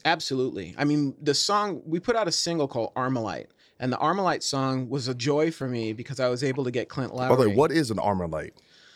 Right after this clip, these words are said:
Speaker 1: So, okay, so here's
Speaker 2: That's not,
Speaker 1: I'm
Speaker 2: like,
Speaker 1: gonna
Speaker 2: some
Speaker 1: pat-,
Speaker 2: deo-,
Speaker 1: this
Speaker 2: that's not
Speaker 1: is, this,
Speaker 2: deodorant or something?
Speaker 1: this is me patting myself on the
Speaker 2: <laughs>
Speaker 1: shoulder, but, but re-, you know how the gun debate in this country is extremely intense.
Speaker 2: Yes.
Speaker 1: So most people think the A R fifteen stands for assault rifle,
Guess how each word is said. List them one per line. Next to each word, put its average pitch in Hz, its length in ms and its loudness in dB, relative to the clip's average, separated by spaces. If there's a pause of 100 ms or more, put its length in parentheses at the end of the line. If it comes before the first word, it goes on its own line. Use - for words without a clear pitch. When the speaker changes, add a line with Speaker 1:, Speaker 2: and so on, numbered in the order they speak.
(200)
Speaker 1:
So, 220 300 2
okay, 208 240 2
so 185 140 0
here's 220 440 -2
Speaker 2:
That's - 200 -2
not, 123 80 4
Speaker 1:
I'm - 80 2
Speaker 2:
like, 190 140 6
Speaker 1:
gonna 247 80 0
Speaker 2:
some 110 120 4
Speaker 1:
pat-, - 220 4
Speaker 2:
deo-, - 60 0
Speaker 1:
this 127 100 4
Speaker 2:
that's - 20 6
not 135 220 4
Speaker 1:
is, 135 180 6
this, - 80 2
Speaker 2:
deodorant 151 120 4
or 151 100 4
something? 151 340 0
Speaker 1:
this 156 140 2
is 240 120 0
me 214 140 2
patting 190 320 2
myself 180 420 4
on 165 160 2
the 127 80 -2
Speaker 2:
<laughs> 185 60 2
Speaker 1:
shoulder, 185 480 2 (300)
but, 160 200 2
but 160 360 -2
re-, 185 200 -2
you 190 140 0
know 202 100 4
how 185 160 2
the 160 120 -2
gun 160 340 0
debate 123 380 0
in 117 120 -2
this 113 120 -4
country 123 400 -6
is 110 100 -6
extremely 139 640 0
intense. 101 500 -6
Speaker 2:
Yes. - 380 -4 (600)
Speaker 1:
So 202 200 2
most 240 220 2
people 226 240 0
think 202 280 -2
the 180 200 -2
A 175 200 2
R 160 180 2
fifteen 147 580 -2
stands 127 380 -2
for 123 160 -2
assault 117 320 -2
rifle, - 400 -8